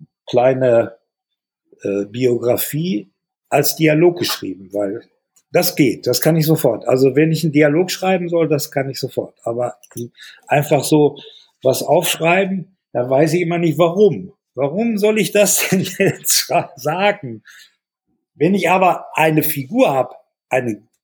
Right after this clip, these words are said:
eine vorgestellte Figur, die mir gegenüber sitzt, dann weiß ich, dass ich der das sagen kann und dann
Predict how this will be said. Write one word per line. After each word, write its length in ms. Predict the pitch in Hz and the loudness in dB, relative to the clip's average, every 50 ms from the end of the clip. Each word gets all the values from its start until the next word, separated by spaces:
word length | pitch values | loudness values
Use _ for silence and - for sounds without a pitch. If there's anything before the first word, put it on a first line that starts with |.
| - - | -10 -4
eine 260 | 117 117 107 107 104 | -4 -2 -2 -2 -6
vorgestellte 1200 | - - - 185 220 226 202 160 143 - - - - 139 131 127 127 - - 110 104 98 98 _ _ _ _ _ _ | -6 0 2 2 2 2 2 2 0 -2 -2 0 0 2 2 2 -2 -4 -4 -4 -4 -4 -8 _ _ _ _ _ _
Figur, 600 | _ - - 135 113 113 135 170 196 165 131 - | _ -10 -10 -10 -8 -6 -2 2 2 2 2 0
die 160 | - - 135 135 | -4 -6 -6 -2
mir 220 | 139 131 127 123 | 0 2 2 2
gegenüber 580 | 120 127 131 127 120 110 135 208 214 190 131 120 | 2 0 0 0 -2 -4 -6 -4 -2 0 0 0
sitzt, 480 | 117 117 117 110 - - - - _ _ _ _ _ _ _ - | 0 0 0 0 0 -4 -10 -12 _ _ _ _ _ _ _ -14
dann 200 | 101 113 117 117 | -12 -10 -4 0
weiß 300 | 143 160 180 185 147 123 | 2 2 2 2 0 -2
ich, 160 | 117 - - | -4 -2 0
dass 200 | 123 123 117 127 | 0 0 0 0
ich 140 | 143 - - | -4 -4 -2
der 180 | - 123 139 147 | 0 0 2 4
das 220 | 156 151 123 - | 4 2 2 2
sagen 260 | 139 131 135 147 165 | 2 2 2 2 0
kann 200 | 160 185 202 214 | 0 0 -2 -2
und 220 | - 160 160 143 151 | -2 -4 -2 0 2
dann 280 | 147 156 165 170 160 | 2 2 2 -2 -8